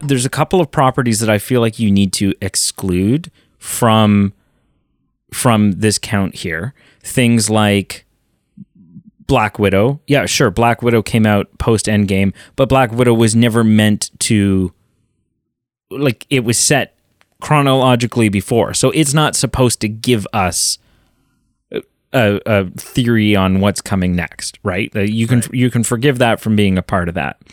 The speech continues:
Speaker 1: I would say also you could probably ignore What If, because What If was just like, they could have set something
Speaker 2: Right.
Speaker 1: up in What If,
Speaker 2: So
Speaker 1: but that was just its own separate thing. So post
Speaker 2: Yeah.
Speaker 1: Endgame, we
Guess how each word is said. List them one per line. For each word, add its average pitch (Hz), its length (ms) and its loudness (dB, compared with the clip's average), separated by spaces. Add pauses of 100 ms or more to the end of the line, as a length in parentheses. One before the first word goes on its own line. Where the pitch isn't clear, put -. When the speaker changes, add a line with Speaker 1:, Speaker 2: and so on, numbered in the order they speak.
(400)
Speaker 1:
I 139 180 4
would 143 180 4
say 123 400 2
also 135 680 4 (360)
you 117 180 2
could 107 140 0
probably 117 640 2 (100)
ignore 104 640 4
What 95 260 0
If, 113 380 2
because 101 260 -4
What 104 180 2
If 101 220 0
was 98 140 -2
just - 240 -4
like, 87 160 -6 (340)
they 285 140 2
could 131 240 0
have 127 120 0
set 131 240 2
something 117 340 0
Speaker 2:
Right. 113 60 4
Speaker 1:
up 113 140 -2
in 110 160 2
What 110 160 2
If, 107 160 2
Speaker 2:
So - 80 -6
Speaker 1:
but 190 80 0
that 175 140 2
was 127 200 0
just - 240 -4
its 113 160 -2
own 98 180 0
separate - 360 -6
thing. - 240 -8 (300)
So 135 160 2
post 175 400 0
Speaker 2:
Yeah. 85 100 -2
Speaker 1:
Endgame, 98 400 0
we 104 160 0